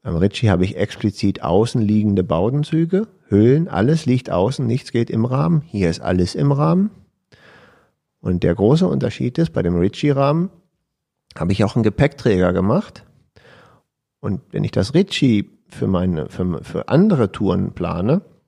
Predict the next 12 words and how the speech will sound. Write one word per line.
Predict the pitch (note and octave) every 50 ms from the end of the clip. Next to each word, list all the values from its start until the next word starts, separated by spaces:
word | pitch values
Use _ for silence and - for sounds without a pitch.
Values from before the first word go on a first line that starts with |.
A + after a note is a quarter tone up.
| _ _ _ _
dann | - - G#2
möchte | A2 B2 B2 - -
ich | C3 C3+ -
auch | A2 - -
ganz | - A2 G#2 -
gerne | - G#2+ G#2+ A2 A2 G#2+
hinten | A2+ A#2+ A#2 - - G#2
am | G2+ G2 G2+
Gepäckträger | F2+ F#2 - C3+ D3 - - - G#2 G2 F#2 - G2+ A2
zwei | - - - G#2 G#2+ A2
Seitentaschen | A2+ C3+ C#3+ F3+ F3+ - A#2 G#2 G2 F2+ - - - F#2+
haben. | - F#2+ G2 -